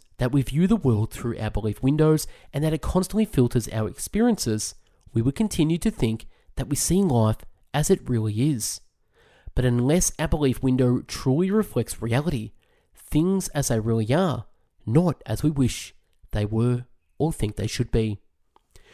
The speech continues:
we find that we can easily fool ourselves and potentially damage our chances for success in any activity we undertake. What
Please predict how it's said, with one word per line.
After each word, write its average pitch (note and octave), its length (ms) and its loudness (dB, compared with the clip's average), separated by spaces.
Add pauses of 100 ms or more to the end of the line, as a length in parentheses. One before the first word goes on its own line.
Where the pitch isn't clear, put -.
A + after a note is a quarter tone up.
(260)
we D3+ 60 4
find E3 280 4
that D3+ 100 2
we C#3+ 80 0
can C3 120 0
easily C#3+ 360 4
fool D3 260 4
ourselves A2 460 0
and B2+ 160 -6
potentially F3+ 460 -2
damage C#3 460 -2
our A2+ 120 -4
chances D#3 440 -4
for F#3+ 100 -4
success - 600 -2 (460)
in A#2 240 -2
any A#2+ 240 0
activity A#2+ 640 -4 (260)
we A2 220 0
undertake. A#2+ 600 -2 (960)
What B2 360 -2